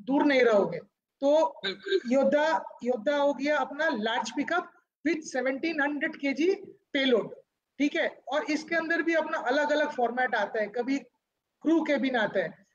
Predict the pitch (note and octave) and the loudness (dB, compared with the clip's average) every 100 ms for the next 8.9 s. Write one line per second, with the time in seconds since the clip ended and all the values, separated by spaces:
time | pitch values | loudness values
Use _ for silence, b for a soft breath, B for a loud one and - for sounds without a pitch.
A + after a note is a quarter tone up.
0 | _ B3+ C#4 D4 C4+ C4+ D4+ D4 - - | _ 0 2 0 2 0 2 0 -2 -14
1 | - D4 C#4+ B3 D4+ D4 D4 D4 C4+ B3+ | -4 0 0 2 2 2 2 0 0 -4
2 | A#3 C4+ A3+ E3+ E3+ A#3 C4+ A#3+ G#3+ - | -2 0 0 -2 -2 -2 0 0 0 0
3 | G3 F3+ C4 C4+ C#4+ - _ b _ - | -4 -2 0 2 2 0 _ b _ 0
4 | C#4+ C#4+ C#4 C#4 C#4 C4+ A#3 A#3 A#3 B3 | 2 2 0 0 0 0 0 0 2 0
5 | G#3+ G#3 A#3+ C#4+ C#4 - D4+ D#4 D4+ C4 | 0 0 0 0 -2 -2 0 2 2 0
6 | C4 A#3 G3+ F3+ E3 - - C4 C#4+ C#4 | 0 0 0 0 -6 -8 -6 -2 -2 -2
7 | A#3 C4+ B3+ G#3+ A#3 A#3+ B3 A#3 A#3+ A#3+ | -2 -2 -2 0 0 0 0 4 4 2
8 | - G#3+ G#3 A#3 G#3+ G3 E3 E3 - | 2 0 2 -2 0 -2 -2 -4 -14